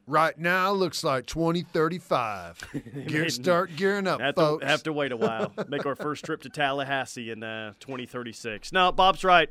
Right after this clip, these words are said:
Speaker 2: Um, feel good about the spot that O U's in. They came out. I, i-, if you wanna look at conference realignment, winners and losers, first off, the Big Twelve has turned out to be a winner in all this, right?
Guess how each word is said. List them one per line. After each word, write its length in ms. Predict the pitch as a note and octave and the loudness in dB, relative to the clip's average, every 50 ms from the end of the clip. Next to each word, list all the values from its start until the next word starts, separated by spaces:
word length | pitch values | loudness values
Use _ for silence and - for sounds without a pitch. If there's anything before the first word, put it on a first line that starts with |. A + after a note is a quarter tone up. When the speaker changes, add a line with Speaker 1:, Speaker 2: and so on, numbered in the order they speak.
| - - | 0 0
Speaker 2:
Um, 480 | D3+ D3+ D3 C#3+ C#3+ C3+ C3 B2+ A#2 - - - - - - - - - | 2 2 4 2 0 -2 -4 -8 -12 -14 -14 -14 -14 -16 -18 -18 -14 -6
feel 140 | - E3+ | -4 -4
good 180 | E3 D3 F3+ F3+ | 0 0 -2 0
about 160 | E3 F3+ F3 | 2 0 0
the 80 | - D#3 | 0 -6
spot 300 | - - F3 E3 D#3+ - | -6 -2 0 0 0 0
that 100 | E3 D3+ | -2 -4
O 80 | D3 | -2
U's 300 | D3 C#3+ C3+ C3 B2 A2 | -2 -4 -6 -8 -8 -8
in. 200 | A#2 A2 G#2 G2 - - - - _ - - _ _ _ _ _ _ - | -10 -10 -10 -12 -16 -20 -20 -20 _ -20 -20 _ _ _ _ _ _ -6
They 120 | D3 D#3 | -4 -4
came 260 | D3 D#3+ F3 E3+ D#3+ | -2 0 -2 0 0
out. 200 | D#3+ D#3 D3+ - - - - | 0 -2 -2 -4 -8 -4 -2
I, 80 | D3+ | -2
i-, 200 | F3 - F#3 G3 - | 0 0 -2 -2 -2
if 160 | F#3+ F3+ - | -2 -4 -4
you 100 | F3+ G3 | -6 -2
wanna 140 | G3 G3+ G3 | -2 -2 0
look 180 | F#3 G3 F#3+ F#3+ | 0 -2 -2 -4
at 120 | E3+ - | -6 -8
conference 480 | - - F3+ F#3+ F#3 - G#3 F#3 - - | -4 -2 0 0 0 -2 -6 -8 -6 -6
realignment, 640 | E3+ F3+ F3+ F3+ F3 F3 F3 F3+ F3+ F#3 F3+ - | -4 -4 -4 -2 0 0 0 0 -2 -4 -8 -6
winners 320 | D#3+ E3+ E3+ F3 F3 D3+ C#3+ | -6 -4 -2 -2 -2 -4 -4
and 100 | C#3+ C3+ | -4 -2
losers, 560 | C#3+ D#3 E3 E3 F#3 F#3+ G3 G3 - - - _ _ _ _ _ _ _ _ _ _ | -2 -2 -2 -2 -4 -4 -6 -6 -10 -14 -16 _ _ _ _ _ _ _ _ _ _
first 220 | - G3+ G#3+ - | -2 -2 0 0
off, 160 | F3 C3+ B2 - | -2 -2 -2 -6
the 60 | B2+ | -4
Big 180 | G#2+ D3+ C3+ | -4 -4 -6
Twelve 360 | - - C#3+ D3+ F3 E3 A#2 G#2+ | -4 -2 0 0 0 0 -2 -6
has 280 | G#2+ G2 - - - _ | -10 -12 -14 -18 -20 _
turned 180 | - D3 D3+ C3 | -6 -4 -2 -2
out 160 | C3 B2 - | -2 -4 -4
to 60 | - | -6
be 140 | B2 B2 A#2+ | -8 -8 -8
a 40 | A2 | -6
winner 340 | G2+ A#2 A#2 A2 A#2 A#2 A2+ A2+ | -8 -8 -8 -8 -8 -10 -8 -8
in 100 | A#2+ A#2+ | -6 -6
all 160 | A#2+ A#2+ A#2+ | -4 -4 -4
this, 240 | A#2 A#2 A2 - A#2+ | -6 -8 -8 -8 -6
right? 320 | A#2+ A#2+ B2 C3+ D3 - | -4 -2 -2 -4 -6 -8